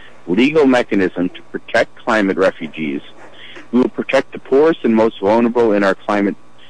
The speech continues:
in our global society, build resilience, reap massive economic benefits, and build a safe and secure future for our planet.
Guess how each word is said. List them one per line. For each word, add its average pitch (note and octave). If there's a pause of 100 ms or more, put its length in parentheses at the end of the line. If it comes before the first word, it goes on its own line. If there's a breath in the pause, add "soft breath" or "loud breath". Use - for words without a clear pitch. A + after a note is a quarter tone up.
in G#2
our G#2
global A2+
society, F#2 (840 soft breath)
build B2+
resilience, G#2+ (340)
reap A#2+ (240)
massive B2+
economic A#2
benefits, F#2
and E2+
build G#2
a - (120)
safe A2+
and A2 (100)
secure -
future -
for F#2
our F#2+
planet. D#2